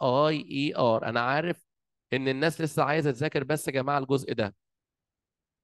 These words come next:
تمام. Breaking down of rock. هنكتب إيه وإيه؟ لمار. لما الروك تتكسر بسبب المية، يبقى كده إيه سفير مع إيه سفير؟ أيوه.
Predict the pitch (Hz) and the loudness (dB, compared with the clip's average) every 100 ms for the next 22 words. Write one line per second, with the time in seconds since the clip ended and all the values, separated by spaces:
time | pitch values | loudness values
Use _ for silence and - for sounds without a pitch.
0 | _ _ _ _ _ _ _ _ _ - | _ _ _ _ _ _ _ _ _ -6
1 | 107 131 131 113 120 170 202 180 160 165 | 0 2 2 0 0 0 0 -2 0 0
2 | 175 165 147 - 170 160 _ _ _ _ | 0 -2 -4 -2 -2 -2 _ _ _ _
3 | _ _ _ _ _ _ 120 147 - 147 | _ _ _ _ _ _ -6 -6 -4 -6
4 | - 160 165 170 170 143 113 101 _ _ | 2 4 6 6 4 2 -2 -10 _ _
5 | _ _ _ - 120 135 165 143 110 - | _ _ _ -2 2 4 4 4 0 -6
6 | - _ _ _ - 120 123 123 151 - | -20 _ _ _ -4 0 2 2 2 0
7 | 160 139 - 175 - 151 131 160 165 156 | 0 -2 -2 -2 -2 -2 -2 0 2 2
8 | 139 147 160 131 113 - _ _ _ _ | 2 2 2 -2 -6 -10 _ _ _ _
9 | _ 113 107 - 151 156 180 160 - 175 | _ -6 -4 -2 0 2 2 0 2 0
10 | 151 131 135 160 - 151 147 143 135 _ | 2 0 -2 -4 -6 -4 0 -2 -4 _
11 | _ _ _ _ _ _ _ _ _ _ | _ _ _ _ _ _ _ _ _ _
12 | _ _ _ _ _ _ _ _ _ _ | _ _ _ _ _ _ _ _ _ _
13 | _ _ _ _ _ _ _ _ _ _ | _ _ _ _ _ _ _ _ _ _
14 | _ _ _ _ _ _ _ _ _ _ | _ _ _ _ _ _ _ _ _ _
15 | _ - 120 147 185 175 | _ -4 2 4 2 0